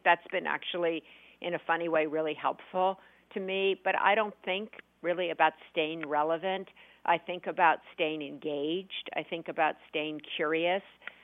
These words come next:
I think about having a purpose larger than myself and then talking to the world about that purpose.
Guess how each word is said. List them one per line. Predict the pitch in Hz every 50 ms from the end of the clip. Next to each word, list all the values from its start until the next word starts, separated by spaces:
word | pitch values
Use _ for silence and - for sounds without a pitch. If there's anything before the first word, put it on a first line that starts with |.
| - - -
I | - 165
think | 156 - 180 175 165
about | - 165 - 175 160 151 147 143 - - - - - -
having | - - 175 151 160 156 151
a | 147
purpose | - - - 160 165 - - 208 196 196 190 - - - -
larger | 170 160 160 160 - 185 175
than | - 165 160
myself | 160 156 151 147 - - 170 160 170 160 -
and | - 151 151
then | 156 151 151 147 - - - - - - _ _ _ _ _ _ _ _ _ _ - - -
talking | 165 160 160 - 196 185 170
to | - 180
the | - 160
world | 143 - 147 147 160 165 160
about | - - 247 - 143 123 143 -
that | - 190 180 156 -
purpose. | - - 196 175 - - 185 175 196 185